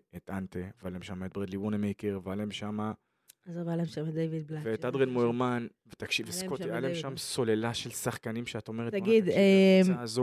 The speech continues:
Speaker 1: וואו."
Speaker 2: מכבי, אם לא תשמור שם, תקבל בראש. שם,
Speaker 1: כאן,
Speaker 2: פה,
Speaker 1: כאן, כאן
Speaker 2: פה.
Speaker 1: בארץ המשחק.
Speaker 2: כן, פה. אה,
Speaker 1: ב-,
Speaker 2: תקבל
Speaker 1: זה
Speaker 2: בראש.
Speaker 1: במרץ שם, אגב.
Speaker 2: כן. אה, תקבל בראש. אה, ומצבו של, אה,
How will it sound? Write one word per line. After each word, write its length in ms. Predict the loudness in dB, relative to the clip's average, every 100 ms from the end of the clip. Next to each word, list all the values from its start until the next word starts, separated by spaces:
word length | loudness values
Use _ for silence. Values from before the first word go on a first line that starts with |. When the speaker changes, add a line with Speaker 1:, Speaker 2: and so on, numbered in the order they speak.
| 4
Speaker 1:
וואו." 260 | 4 4 2
Speaker 2:
מכבי, 420 | 0 2 4 6
אם 80 | 6
לא 60 |
תשמור 380 | 4 2 2 2
שם, 200 | 2 0
תקבל 320 | 0 2 2
בראש. 480 | 2 2 0 -2 -10 _ _
שם, 220 | -8 -4 -4
Speaker 1:
כאן, 100 | -4
Speaker 2:
פה, 100 | 0 0
Speaker 1:
כאן, 60 | -2 _ -14
כאן 140 | -8
Speaker 2:
פה. 100 | -6
Speaker 1:
בארץ 340 | -6 -8 -10 -10
המשחק. 320 | -12 -6 -6 -6
Speaker 2:
כן, 120 | 0
פה. 180 | 0 0 _ -8
אה, 100 | -6
Speaker 1:
ב-, 60 | -4
Speaker 2:
תקבל 260 | 0 2
Speaker 1:
זה 80 | 4
Speaker 2:
בראש. 180 | 4 4
Speaker 1:
במרץ 200 | 2 -2
שם, 220 | -8 -8 -10 _ _ -12
אגב. 280 | -8 -8 -10 _ _ _
Speaker 2:
כן. 80 | -4
אה, 180 | 0 2
תקבל 260 | 2 4 6
בראש. 500 | 8 6 4 2 -6 _ _ _ _ _ _
אה, 140 | -2 -2 -2 -8 _ _ _ _ -12
ומצבו 1500 | -8 -4 -4 -2 -2 0 0 2 2 2 0 -4 -4 -4 -2
של, 320 | 0 2 4
אה, 400 | 4 4 2